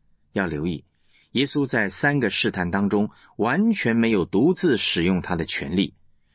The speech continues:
而是顺服父神的带领，并且用经文来回答。这里给我们一个榜样，无论试探有多难，仰望神就是对神的信靠，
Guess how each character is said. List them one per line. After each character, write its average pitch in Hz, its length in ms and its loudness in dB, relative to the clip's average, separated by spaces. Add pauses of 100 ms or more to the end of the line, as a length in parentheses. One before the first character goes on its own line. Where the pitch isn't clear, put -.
(160)
而 104 160 -2
是 - 160 -4
顺 160 400 0
服 92 240 2
父 139 260 2
神 90 220 0
的 98 80 0
带 165 200 0
领， 76 260 -2 (420)
并 127 160 2
且 - 180 -4
用 90 220 2
经 208 340 4
文 80 240 -2
来 78 160 -2
回 - 240 -4
答。 - 280 -8 (800)
这 143 100 2
里 107 120 2
给 98 140 0
我 95 160 2
们 87 100 -2
一 92 40 -4
个 98 80 0
榜 78 240 -8
样， 82 220 -4 (640)
无 151 120 6
论 151 160 4
试 - 240 0
探 110 380 -2 (100)
有 90 160 0
多 117 180 0
难， 92 320 -4 (520)
仰 117 260 -2
望 185 240 0
神 98 400 -2 (480)
就 110 160 2
是 92 300 -2 (220)
对 110 220 2
神 - 360 -4
的 85 140 -2
信 - 380 -4
靠， - 320 -8